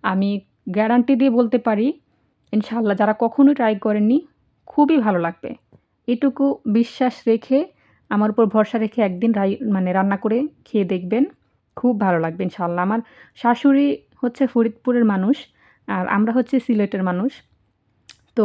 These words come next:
আমার শাশুড়ি কখনোই লাউ দিয়ে যে গরুর মাংস রান্না করা যায়, এটা উনি জানতেন না। কিন্তু আমি আমার বিয়ের পরে যেদিন ফার্স্ট টাইম লাউ দিয়ে গরুর মাংস রান্না করেছি, আপনারা যে কোনো মাংস দিয়ে রান্না করতে পারেন, no problem। আমি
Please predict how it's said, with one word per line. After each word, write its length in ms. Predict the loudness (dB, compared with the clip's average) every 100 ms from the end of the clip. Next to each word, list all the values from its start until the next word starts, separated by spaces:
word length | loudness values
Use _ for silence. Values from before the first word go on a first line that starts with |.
| 0
আমার 280 | 2 0
শাশুড়ি 420 | 2 0 0 0 0
কখনোই 480 | 0 -2 2 2 4
লাউ 200 | 2 2 0
দিয়ে 180 | 0 -2
যে 100 | -2
গরুর 260 | -2 0
মাংস 180 | 0 0 0
রান্না 260 | 0 -2
করা 200 | -2 -2
যায়, 240 | 0 0 0 -6 _ _ -10
এটা 120 | -4 0
উনি 120 | 2
জানতেন 360 | 2 2 -2 -6
না। 140 | -6 -10 _ _ _ _
কিন্তু 180 | -6 -2
আমি 300 | 0 2 2 0 -4 _
আমার 180 | -6 -4
বিয়ের 260 | -2 0 0
পরে 240 | 0 2 2
যেদিন 260 | 0 0
ফার্স্ট 320 | 0 -2 -4 -4
টাইম 180 | -2 2
লাউ 140 | 2 2
দিয়ে 160 | 0
গরুর 220 | 0 2
মাংস 200 | 2 0 0
রান্না 220 | -2 -2
করেছি, 240 | -4 -6 -6
আপনারা 260 | -4 -2
যে 120 | 0 0
কোনো 180 | -2 -2
মাংস 240 | 2 2 2
দিয়ে 160 | 2 2
রান্না 160 | 0
করতে 240 | -4 -8 -4
পারেন, 200 | -2 -2
no 80 | -2
problem। 400 | -2 -2 -2 -4 -4 _ _ _ _ _ _
আমি 200 | -4 0